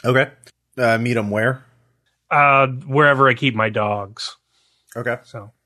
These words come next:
Speaker 1: Um,
Speaker 2: come alone though, 'cause,
Speaker 1: I
Speaker 2: you
Speaker 1: guess
Speaker 2: know,
Speaker 1: it's, uh, you keep
Speaker 2: it's
Speaker 1: your
Speaker 2: under the
Speaker 1: dogs
Speaker 2: table.
Speaker 1: are a shed, are kept in a shed, um, a-, above, you know, on the,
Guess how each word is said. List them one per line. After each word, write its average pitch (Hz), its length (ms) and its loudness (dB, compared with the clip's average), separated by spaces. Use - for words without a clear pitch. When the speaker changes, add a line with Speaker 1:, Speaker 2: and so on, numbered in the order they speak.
Speaker 1:
Um, 90 760 -8
Speaker 2:
come 147 200 0
alone 127 340 2
though, 101 240 -6
'cause, 107 220 -12
Speaker 1:
I 120 60 -4
Speaker 2:
you 117 60 -6
Speaker 1:
guess 117 200 -4
Speaker 2:
know, 117 60 -8
Speaker 1:
it's, 101 100 -12
uh, 110 400 -4
you 110 220 -12
keep 151 100 -4
Speaker 2:
it's - 80 -6
Speaker 1:
your 147 80 0
Speaker 2:
under 143 160 2
the 120 120 4
Speaker 1:
dogs 113 120 -2
Speaker 2:
table. 117 460 0
Speaker 1:
are 107 300 0
a 104 240 -4
shed, 104 640 0
are 110 200 -2
kept - 220 -4
in 104 100 -6
a 101 60 -6
shed, 104 380 -4
um, 95 720 0
a-, 107 220 0
above, 127 540 2
you 139 100 -2
know, 113 100 0
on 120 240 2
the, 113 160 -6